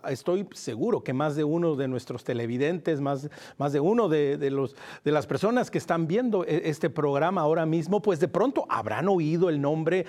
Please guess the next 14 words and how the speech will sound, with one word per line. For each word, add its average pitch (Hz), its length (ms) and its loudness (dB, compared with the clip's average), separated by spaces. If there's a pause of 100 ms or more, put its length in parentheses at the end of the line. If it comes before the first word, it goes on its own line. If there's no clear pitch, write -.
(140)
a 269 60 2
lo 285 100 4
mejor 202 260 4
alguna 180 360 2
noticia 180 840 0
o 147 200 2
algo, 180 320 2
pero 165 220 0
que 170 100 2
no 220 140 0
tienen 233 260 0
una 190 180 2
idea. 156 140 2
Entonces, 208 400 0